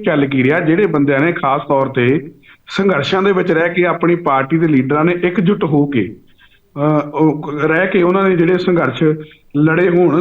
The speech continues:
ਤਾਂ ਨੈਸ਼ਨਲ ਪਾਰਟੀ, ਕਾਂਗਰਸ ਵਰਗੀ ਪਾਰਟੀ ਦੇ ਵਿੱਚ ਆ ਕੇ ਉਹ ਇੱਕ ਉਮੀਦ ਦੇ ਨਾਲ ਆਏ ਹੋਣ ਭਾਜਪਾ ਦੇ ਖਿਲਾਫ ਲੜਾਈ ਲੜਨ ਵਾਸਤੇ, ਔਰ ਫਿਰ ਉੱਥੇ ਜਾ ਕੇ ਇਸ ਤਰੀਕੇ ਦੇ ਡਿਸਪਲਿਨ ਜਿਹੜੇ ਆ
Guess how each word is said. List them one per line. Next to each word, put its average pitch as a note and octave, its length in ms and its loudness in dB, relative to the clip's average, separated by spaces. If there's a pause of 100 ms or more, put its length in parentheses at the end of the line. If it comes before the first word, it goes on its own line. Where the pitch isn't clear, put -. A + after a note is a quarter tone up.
ਤਾਂ G3+ 100 0
ਨੈਸ਼ਨਲ A#3 520 0
ਪਾਰਟੀ, F3+ 380 -2
ਕਾਂਗਰਸ F3+ 400 0
ਵਰਗੀ F#3+ 260 0
ਪਾਰਟੀ D#3 380 0
ਦੇ D#3 100 2
ਵਿੱਚ D3+ 300 -2
ਆ C#3+ 180 0
ਕੇ D#3+ 260 -2
ਉਹ F3 140 2
ਇੱਕ E3+ 120 -4
ਉਮੀਦ D3 380 2
ਦੇ F3+ 100 2
ਨਾਲ D#3 260 0
ਆਏ C#3+ 260 0
ਹੋਣ D3+ 220 0 (480)
ਭਾਜਪਾ D3+ 340 -2
ਦੇ D#3 80 0
ਖਿਲਾਫ C#3+ 300 -2
ਲੜਾਈ C#3 220 0
ਲੜਨ B2+ 260 0
ਵਾਸਤੇ, A#2 400 -2 (720)
ਔਰ F3 260 0 (120)
ਫਿਰ F3+ 240 2
ਉੱਥੇ F3 440 0
ਜਾ E3 280 0
ਕੇ E3 220 0 (600)
ਇਸ F3 160 0
ਤਰੀਕੇ F#3+ 320 0
ਦੇ F#3+ 140 0
ਡਿਸਪਲਿਨ E3+ 560 0
ਜਿਹੜੇ G3 220 2
ਆ F#3 60 2